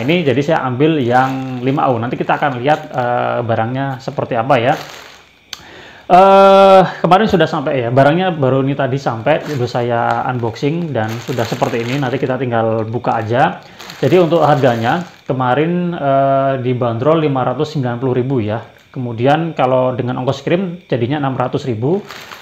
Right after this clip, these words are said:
eh, dapat, eh, satu batang raket, kemudian sama tas serut seperti ini ya. Oke, kita langsung buka aja ya barangnya. Dan kita dapat, eh, grip handuk ya dari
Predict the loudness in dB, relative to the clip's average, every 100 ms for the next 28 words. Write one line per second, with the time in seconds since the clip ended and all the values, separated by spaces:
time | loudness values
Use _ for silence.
0 | -6 -2 0 0 -2 -2 0 -2 -4 -14
1 | -8 -6 -6 -6 -6 -2 -2 -4 -6 -2
2 | -2 0 0 2 2 2 0 0 0 -2
3 | 0 2 2 2 -12 -18 -18 -4 0 0
4 | -2 -6 -4 -2 0 2 0 -2 -12 -14
5 | -14 -20 -20 -6 0 2 4 6 6 4
6 | 0 0 2 2 2 2 2 0 0 -2
7 | -2 -4 -8 -6 -4 -4 -2 0 0 -2
8 | -4 -6 -6 -4 -4 -4 -6 -2 -4 0
9 | 2 2 0 -4 0 0 0 0 0 0
10 | 0 0 -2 -4